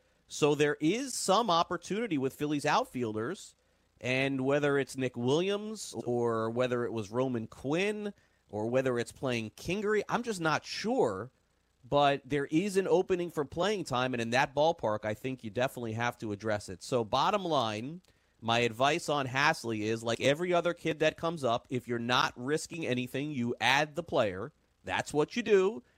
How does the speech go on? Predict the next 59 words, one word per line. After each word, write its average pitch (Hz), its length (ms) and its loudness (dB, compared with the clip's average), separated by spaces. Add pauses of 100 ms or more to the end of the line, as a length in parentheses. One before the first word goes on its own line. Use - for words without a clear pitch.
You 113 220 -4
add 120 300 2
the 185 80 0
player, 165 580 0
you 107 140 -8
cut - 320 -2
somebody 160 320 0
that 160 180 -2
you 127 100 0
don't 156 340 2
need, 160 460 -2 (240)
you 110 100 -6
see 160 240 -2
how 151 240 4
he 151 160 0
is. 311 420 -4
If 113 160 -8
it 104 60 -10
doesn't 135 260 -4
cost 135 300 0
you 127 80 -4
much, 233 420 -2
you 113 100 -10
could 110 160 -10
just 104 160 -12
let 131 160 4
him 139 200 -2
go 120 160 2
in 113 80 -4
a 110 40 -4
week, - 280 -12 (460)
and 101 120 -8
you 98 60 -6
hope 110 160 -4
for - 100 -10
the 98 80 -4
best. 82 380 -12 (440)
And 95 120 -10
we're 110 160 2
also 117 240 0
hoping 107 240 -4
for - 100 -10
the 98 80 -4
best 101 260 -4
for 98 120 -10
Andrew 98 240 -8
McCutchen, 98 500 -6
who 98 140 -8
I've 95 160 -6
had 104 100 -2
a 101 60 -8
chance 101 380 -10
to 98 200 -8
interview 101 320 -8
many, 120 340 -2
many 107 240 -4
times, 95 440 -8
and 90 100 -12
hopefully 92 800 -8